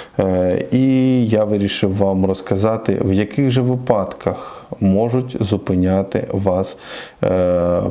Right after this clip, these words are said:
працівники, військовослужбовці та військовослужбовці саме яких органів мають право вас зупиняти.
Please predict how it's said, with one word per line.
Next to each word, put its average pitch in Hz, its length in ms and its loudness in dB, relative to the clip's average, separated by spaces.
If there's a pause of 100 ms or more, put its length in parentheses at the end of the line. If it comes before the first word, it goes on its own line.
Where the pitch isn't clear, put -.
працівники, 104 1160 0
військовослужбовці 95 1160 0
та 92 480 0
військовослужбовці 95 1040 0
саме 92 540 0
яких - 460 -4
органів 104 500 0 (460)
мають 90 480 0
право 113 380 0 (180)
вас 95 260 0
зупиняти. 101 720 0